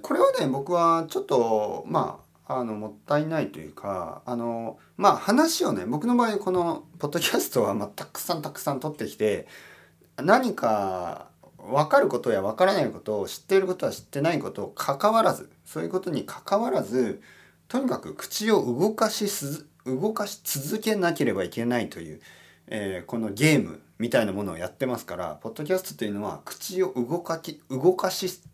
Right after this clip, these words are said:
<laughs> 口をポッドキャストというのは、口を動かし続けるゲームですから、あの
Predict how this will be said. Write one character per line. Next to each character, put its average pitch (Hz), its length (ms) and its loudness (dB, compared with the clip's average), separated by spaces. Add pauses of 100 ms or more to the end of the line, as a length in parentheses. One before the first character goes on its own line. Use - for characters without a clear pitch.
(220)
<laughs> - 540 -16 (1400)
口 - 420 4 (300)
を - 40 -8 (720)
ポ 160 120 6
ッ 160 80 2
ド 208 120 4
キ 220 80 4
ャ 233 80 6
ス 233 60 -4
ト - 120 -10
と 113 100 -2
い 110 80 0
う 104 40 -4
の 101 120 -4
は、 104 240 -6
口 147 420 -4
を 185 260 0
動 127 300 2
か 180 240 -4
し - 220 -8
続 131 340 -4
け 180 160 4
る 98 160 0
ゲ 113 220 2
ー 120 40 2
ム 90 120 -4
で 73 100 -12
す - 100 -14
か 80 120 -8
ら、 85 260 -8 (400)
あ 110 180 -6
の 98 800 -8